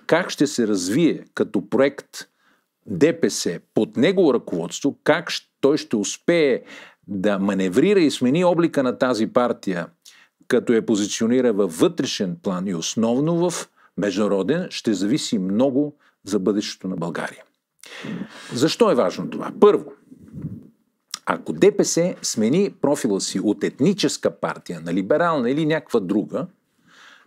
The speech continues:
това ще означава, че партията излиза от етническата си специфика, а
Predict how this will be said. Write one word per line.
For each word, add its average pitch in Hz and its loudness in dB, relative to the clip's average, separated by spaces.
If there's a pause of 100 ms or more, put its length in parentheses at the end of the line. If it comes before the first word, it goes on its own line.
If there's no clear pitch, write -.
това 156 2
ще 190 -2
означава, 147 0 (920)
че - 2 (260)
партията 165 0
излиза 117 0 (100)
от 123 0
етническата 117 -2
си - -4
специфика, 170 -2 (320)
а 98 -4